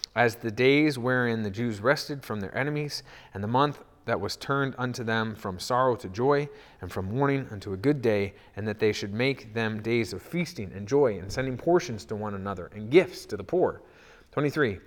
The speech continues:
and the Jews undertook to do as they had begun, and as Mordecai had written to them, because Haman the son of Hammedatha, Hammedatha the Agagite,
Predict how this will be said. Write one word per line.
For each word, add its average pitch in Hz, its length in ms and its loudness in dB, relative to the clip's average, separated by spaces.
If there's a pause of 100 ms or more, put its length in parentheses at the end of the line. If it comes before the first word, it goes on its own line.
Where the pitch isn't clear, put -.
(120)
and 120 120 -4
the 123 60 2
Jews 139 300 2
undertook 175 580 0 (640)
to 139 100 -4
do 151 200 6
as 160 80 4
they 160 100 8
had 143 80 4
begun, 113 380 -4 (260)
and 101 80 -6
as 98 100 -4
Mordecai 123 380 2
had 107 120 -2
written 113 200 -2
to 92 60 -8
them, 90 240 -12 (260)
because 120 220 -8
Haman 135 300 4
the 151 60 -2
son 143 200 0
of 123 80 -4
Hammedatha, 120 880 0 (520)
Hammedatha 120 1160 0 (320)
the - 80 -6
Agagite, 120 480 4